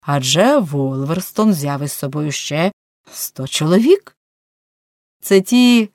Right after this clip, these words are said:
що не побажали служити королю Якову. В нашому договорі, мілорде, було обумовлено, що ви ні до чого не примушуватимете моїх людей». «Щось я, е, не пам'ятаю цього»,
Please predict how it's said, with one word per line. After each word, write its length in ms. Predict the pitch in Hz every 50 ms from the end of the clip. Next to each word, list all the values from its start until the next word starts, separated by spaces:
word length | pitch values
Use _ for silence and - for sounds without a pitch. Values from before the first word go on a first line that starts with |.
| _ _ _ _ _ _ _
що 220 | - - - 220 220
не 120 | 226 220
побажали 680 | - 240 214 226 233 233 208 190 165 160 151 156 147 135
служити 480 | - - 156 160 143 160 160 - 160
королю 360 | - - 156 156 151 156 165
Якову. 540 | 160 151 151 156 - - 175 135 147 - - _ _ _ _ _ _ _ _ _ _ _ _ _ -
В 80 | 165
нашому 380 | 175 185 180 165 - 180 165 170
договорі, 460 | 165 175 165 180 175 180 202 208 190
мілорде, 640 | 160 160 156 143 143 139 147 147 165 160 160 147 151 _ _ _ _ _ _ _ _ _ -
було 280 | 160 180 208 233 247 240
обумовлено, 760 | 220 208 226 226 226 233 220 190 170 160 156 147 143 143
що 280 | 143 - - - 165 160
ви 340 | 160 180 175 170 170 165 160
ні 140 | 160 160 156
до 140 | 147 160
чого 560 | 147 - - 170 185 208 214 220 262 269 277 - _ _
не 280 | - 170 160 165 160 156
примушуватимете 1120 | - - 180 196 226 269 262 - - 156 139 139 - - 139 139 135 - - 143 139 135 _ _ -
моїх 360 | - 156 147 135 139 131 -
людей». 440 | 143 143 131 143 143 139 147 - _ _ _ _ _ _ _ _ _ _ _ _ _ _ _ _ _ _ _ _ _ _ _ _ _ _ - 156 147 156
«Щось 520 | 156 - - - 165 175 202 - - -
я, 420 | 165 160 165 175 190 214 247 262 - _ _ _ _ _ _ _ _ _ -
е, 260 | 143 147 147 147 151
не 120 | 151 156
пам'ятаю 600 | 143 - 151 147 156 151 135 - 165 214 277 190
цього», 520 | 392 - - 226 190 160 147 147 156 147